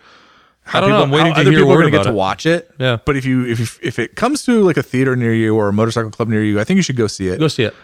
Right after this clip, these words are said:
Speaker 1: Uh, if it gets put online, I mean, I'll be, uh, definitely making note of that on Asphalt and Rubber. So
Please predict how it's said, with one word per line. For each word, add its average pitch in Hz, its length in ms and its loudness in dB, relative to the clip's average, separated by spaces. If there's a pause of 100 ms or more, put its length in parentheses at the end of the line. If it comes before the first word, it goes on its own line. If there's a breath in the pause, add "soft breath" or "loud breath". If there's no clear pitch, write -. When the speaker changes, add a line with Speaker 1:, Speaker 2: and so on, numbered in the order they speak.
(160 loud breath)
Speaker 1:
Uh, 110 280 -4
if 110 100 -8
it 113 60 -4
gets 160 200 -6
put 143 220 -4
online, 113 580 0
I 117 120 -8
mean, 98 200 0
I'll 101 160 -4
be, 101 300 -4
uh, 110 80 -8 (280)
definitely 101 400 -4 (100)
making 107 280 -2
note 110 180 2
of 107 40 -2
that 104 160 -2
on 101 140 -2
Asphalt 95 300 -6
and 98 80 -4
Rubber. 92 260 -4
So 92 320 -6